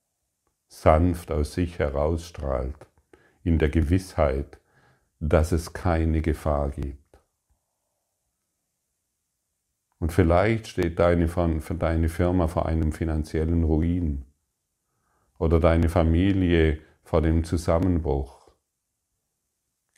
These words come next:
Gib der, gib all den Situationen eine völlig neue Antwort. Die Antwort des Friedens, die aus Gott kommt.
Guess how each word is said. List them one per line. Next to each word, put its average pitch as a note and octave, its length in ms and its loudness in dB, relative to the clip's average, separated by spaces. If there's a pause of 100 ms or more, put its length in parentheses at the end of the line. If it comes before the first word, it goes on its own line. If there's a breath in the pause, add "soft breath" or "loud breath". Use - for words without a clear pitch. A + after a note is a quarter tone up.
Gib - 320 0
der, D#2+ 280 4
gib F2 380 -2
all G#2+ 260 2
den D#2+ 240 0
Situationen E2 1160 -2
eine D2+ 320 -2
völlig E2 560 -6
neue D#2+ 320 -2
Antwort. D#2+ 600 -8 (2500)
Die D2 100 0
Antwort E2+ 640 0
des C2+ 140 -10
Friedens, - 760 -8 (1500)
die C2 120 -4
aus A#1+ 360 -8
Gott - 340 -2 (280)
kommt. - 360 -8